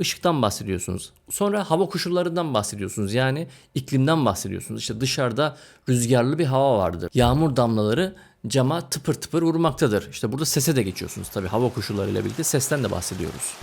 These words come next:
Bunları anlattıktan sonra ne? Dekor. Daha önceki tabii bir videoda bahsetmiştik bunlardan aslında ama daha ayrıntılı bir şekilde didaskalya konusu olarak burada anlatıyorum.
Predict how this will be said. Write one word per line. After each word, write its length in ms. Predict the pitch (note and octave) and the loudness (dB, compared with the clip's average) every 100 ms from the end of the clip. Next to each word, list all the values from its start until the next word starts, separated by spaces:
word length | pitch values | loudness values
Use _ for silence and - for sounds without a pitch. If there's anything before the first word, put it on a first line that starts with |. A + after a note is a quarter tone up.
| A2+ | 0
Bunları 320 | C3+ F#3 G3+ | 2 4 4
anlattıktan 440 | F3+ D3 - C#3 | 2 0 -2 -2
sonra 220 | B2+ B2 A#2+ | 0 0 0
ne? 220 | F3 A#3 - - | 0 -2 -8 -8
Dekor. 420 | C3 E3+ E3+ G2+ | 2 2 4 2
Daha 160 | A2+ C#3+ | 4 4
önceki 220 | F3+ D3+ | 4 0
tabii 300 | - D3+ C3 | -2 -2 -2
bir 120 | C#3+ | -2
videoda 300 | C#3 C3+ C#3 | -2 0 2
bahsetmiştik 540 | C3+ C3 D3 D#3 - - | 2 0 0 -4 -4 -2
bunlardan 300 | A2+ G#2 G#2 | 0 0 0
aslında 300 | G2+ - G3 | -2 -2 -2
ama 180 | D#3+ C#3+ | 0 2
daha 220 | C3+ C#3+ | 4 4
ayrıntılı 440 | C3 C3+ C3+ D#3+ | 4 2 0 -2
bir 60 | B2 | -2
şekilde 300 | B2+ C#3 D#3+ | -2 -4 -2
didaskalya 580 | A#2 B2+ - D#3 C#3 C3 | 2 2 2 0 0 -2
konusu 320 | C3 B2 C3+ | -2 0 0
olarak 300 | G2 F2+ - | 0 -2 -4
burada 200 | G2 F#2 | -4 -2
anlatıyorum. 480 | G2 F#2+ - F3 | -2 -4 -4 -6